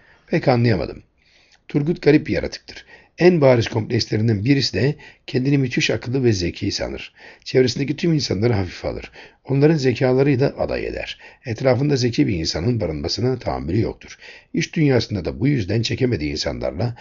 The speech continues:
bir yıl ilişkiyi bozmuştur. İtiraf edememesine rağmen sizin bütün kitaplarınızı okumaya, fırsat buldukça da benimle tartışmaya başladı.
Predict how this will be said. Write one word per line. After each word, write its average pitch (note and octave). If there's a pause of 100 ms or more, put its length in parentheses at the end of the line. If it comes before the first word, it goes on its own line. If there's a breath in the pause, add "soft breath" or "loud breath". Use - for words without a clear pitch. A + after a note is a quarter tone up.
(320 loud breath)
bir D3+
yıl B2+
ilişkiyi G2
bozmuştur. - (380 loud breath)
İtiraf C3+
edememesine G#2
rağmen C#2+ (220 loud breath)
sizin -
bütün B2+
kitaplarınızı G2+
okumaya, G2
fırsat B2
buldukça A#2+
da F2
benimle A2+
tartışmaya E2
başladı. -